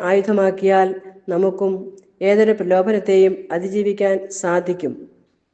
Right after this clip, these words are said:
ഈ നോമ്പുകാലത്ത് വെള്ളിയാഴ്ചകളിലെ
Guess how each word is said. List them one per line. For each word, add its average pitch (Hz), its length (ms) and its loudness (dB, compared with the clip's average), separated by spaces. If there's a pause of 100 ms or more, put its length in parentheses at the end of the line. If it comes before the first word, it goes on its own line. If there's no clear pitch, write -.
(680)
ഈ 185 120 2
നോമ്പുകാലത്ത് 185 760 2 (640)
വെള്ളിയാഴ്ചകളിലെ 190 880 2